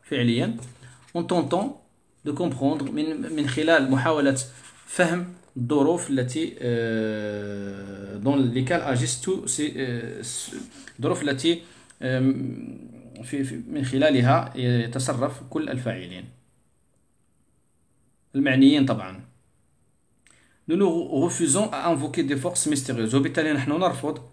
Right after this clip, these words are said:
يقول في النظرية التفاعلية، أننا نستحضر قوى، آه، أسطورية أو غريبة أو أشياء خفية لتفسير،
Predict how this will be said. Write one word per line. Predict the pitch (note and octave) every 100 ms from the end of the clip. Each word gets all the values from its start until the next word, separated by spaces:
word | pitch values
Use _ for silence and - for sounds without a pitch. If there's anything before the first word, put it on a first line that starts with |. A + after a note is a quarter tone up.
| _ _ -
يقول | B2+ D#3+
في | D#3
النظرية | D3+ C#3 C3+
التفاعلية، | B2+ B2+ B2 A2 A#2 C#3 E3 - - _ -
أننا | D3+ C3+ D#3 E3
نستحضر | B2+ C3 A#2+ B2+ C3 - _ _ _ _ _ _ _ -
قوى، | D3+ B2 B2+ B2 - - _ _ _
آه، | B2+ B2 B2 B2 A#2+ C#3+
أسطورية | B2+ D3+ B2+ A#2+ B2 B2
أو | B2
غريبة | A#2+ A#2+ C3+ G#2+ A#2+
أو | A#2 A2+
أشياء | - - C3+ -
خفية | - B2 C3 A#2+ C3 - - - - - - - -
لتفسير، | B2 C3+ B2+ - - E3 F3 F3